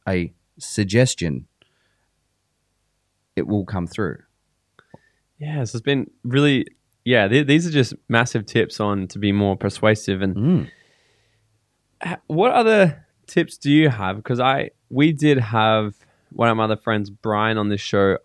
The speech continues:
Speaker 2: a while ago, and he was talking about, like, his daughter, she's eleven years old, she's made
Speaker 1: Mm-hmm.
Speaker 2: over a hundred thousand dollars. She makes, like, a hundred thousand dollars a year. Yeah.
Speaker 1: What?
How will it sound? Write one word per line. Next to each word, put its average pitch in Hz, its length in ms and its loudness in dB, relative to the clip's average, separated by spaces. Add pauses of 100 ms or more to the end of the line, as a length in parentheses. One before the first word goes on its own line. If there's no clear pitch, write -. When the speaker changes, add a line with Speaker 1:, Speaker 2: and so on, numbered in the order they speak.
(100)
Speaker 2:
a 92 100 0
while 98 520 2
ago, 101 260 2
and 85 140 -2
he 113 80 0
was 110 140 -2
talking 110 320 0
about, 101 240 2 (100)
like, 98 140 -2
his 123 260 0
daughter, 107 380 4
she's - 120 -10
eleven 110 300 0
years 98 180 -2
old, 95 220 0
she's - 160 -16
made 98 120 0
Speaker 1:
Mm-hmm. 95 80 2
Speaker 2:
over 92 80 0
a - 20 -10
hundred 92 220 -8
thousand 85 260 -6
dollars. - 180 -12 (380)
She - 100 -8
makes, 135 160 2
like, - 60 -2
a 117 40 -2
hundred 127 140 0
thousand 113 160 0
dollars 101 140 -2
a 90 60 -8
year. 107 380 2 (840)
Yeah. 123 280 6
Speaker 1:
What? - 180 -12